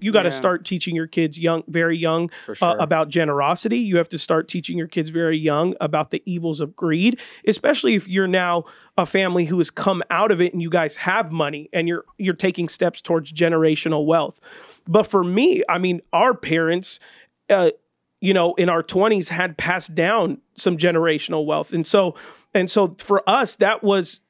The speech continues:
Speaker 1: to me, that weighs a lot. Like, to me, at the end of the day, uh, if I'm eating off of my parents' table or what has done for generations, then I need to respect the work that my ancestors have put in. My gra-,
Speaker 3: Mm.
Speaker 1: grandfather, great, let's just say there's a trust. Let's just say there's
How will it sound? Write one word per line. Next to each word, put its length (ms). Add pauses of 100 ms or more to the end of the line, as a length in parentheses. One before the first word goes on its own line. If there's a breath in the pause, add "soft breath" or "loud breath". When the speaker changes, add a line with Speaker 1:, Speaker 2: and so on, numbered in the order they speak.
(120)
Speaker 1:
to 80
me, 200
that 180
weighs 240
a 40
lot. 240
Like, 260
to 120
me, 180
at 100
the 100
end 100
of 60
the 80
day, 540 (460 loud breath)
uh, 360
if 120
I'm 200 (100)
eating 340
off 200
of 80
my 180
parents' 480
table 640
or 140
what 260
has 180
done 220
for 160
generations, 840 (380 loud breath)
then 160
I 140
need 120
to 100
respect 840 (380 soft breath)
the 100
work 400
that 140
my 260
ancestors 640
have 220
put 200
in. 180
My 120
gra-, 320
Speaker 3:
Mm. 240
Speaker 1:
grandfather, 420
great, 220
let's 180
just 140
say 140
there's 180
a 60
trust. 500
Let's 160
just 160
say 140
there's 240